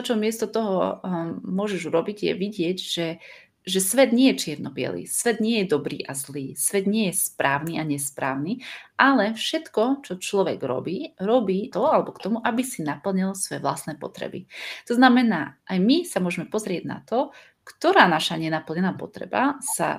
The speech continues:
skrýva za tý-, za touto našou myšlienkou, „tak mu treba.“ Miesto toho, aby sme teda odsudzovali seba, odsudzovali iné osoby, nevidieť svet čierno-biele, nevidieť ho ako dobrý, zlý, ale miesto toho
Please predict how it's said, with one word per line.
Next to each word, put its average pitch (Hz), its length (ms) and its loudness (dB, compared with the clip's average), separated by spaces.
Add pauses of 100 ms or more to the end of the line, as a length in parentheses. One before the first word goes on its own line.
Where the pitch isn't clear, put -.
skrýva 226 880 0
za 165 240 0
tý-, 175 240 0
za 175 160 -8
touto 170 240 -4
našou 156 240 -4
myšlienkou, - 720 -8
„tak 156 240 2
mu 151 160 -6
treba.“ 131 400 -4 (580)
Miesto 214 320 8
toho, 254 160 10
aby 202 80 6
sme 202 160 2
teda 175 240 0
odsudzovali 165 560 -2
seba, 185 400 0
odsudzovali 175 560 -4
iné 202 160 0
osoby, 196 480 -2 (400)
nevidieť 214 720 6
svet 190 480 2
čierno-biele, 160 640 -2
nevidieť 185 560 0
ho - 60 0
ako - 580 -6
dobrý, 175 320 -2
zlý, 139 400 -4
ale 220 240 0
miesto 196 320 -2
toho 185 320 -2